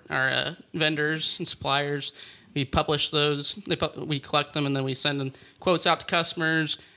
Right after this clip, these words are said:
We keep track of what, you know, what those price spreads are for our individual use, for, you know, to our stations and our, our, uh,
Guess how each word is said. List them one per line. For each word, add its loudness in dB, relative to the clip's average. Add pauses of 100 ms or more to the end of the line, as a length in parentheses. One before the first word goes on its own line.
We -2
keep -2
track 0
of -6
what, -2 (120)
you -2
know, -2 (240)
what 0
those -2
price -2
spreads -4
are 0
for -2
our 4
individual -2
use, -4
for, -4 (300)
you -6
know, -2
to -6
our 0
stations -2
and -6
our, -8 (280)
our, -4
uh, -6